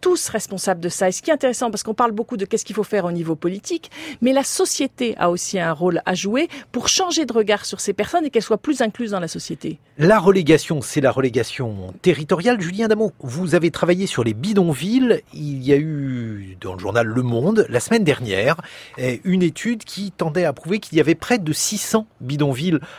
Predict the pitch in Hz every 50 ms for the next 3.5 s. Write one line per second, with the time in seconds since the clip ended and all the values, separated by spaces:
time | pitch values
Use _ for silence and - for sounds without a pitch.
0 | - - _ 131 135 - - 220 202 - 196 165 - - 185 170 160 - 208 202
1 | 160 147 170 147 - 127 135 - - 170 147 170 156 143 151 147 127 160 180 175
2 | 165 151 143 143 139 - 143 139 131 - - 160 139 151 185 190 156 139 - -
3 | - 156 151 175 170 208 160 - 180